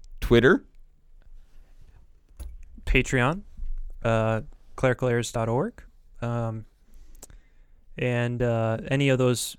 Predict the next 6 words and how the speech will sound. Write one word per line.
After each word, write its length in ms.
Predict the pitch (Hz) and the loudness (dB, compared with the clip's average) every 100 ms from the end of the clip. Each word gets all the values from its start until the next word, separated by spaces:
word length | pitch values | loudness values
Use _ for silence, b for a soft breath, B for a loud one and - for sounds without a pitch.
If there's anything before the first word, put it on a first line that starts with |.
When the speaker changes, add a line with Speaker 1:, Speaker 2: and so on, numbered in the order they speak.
| - - | -12 4
Speaker 2:
podcast, 680 | 139 131 139 139 - - - - _ _ _ _ _ _ _ - | 4 6 4 4 0 -8 -18 -20 _ _ _ _ _ _ _ -12
uh, 380 | 123 120 120 120 120 120 _ _ _ _ - - - - | -10 -8 -8 -10 -12 -16 _ _ _ _ -20 -20 -10 0
apps 340 | 135 139 - | 2 2 0
that 120 | 131 | -2
you 80 | 131 | -2
have. 420 | 127 135 151 - | 0 0 0 -4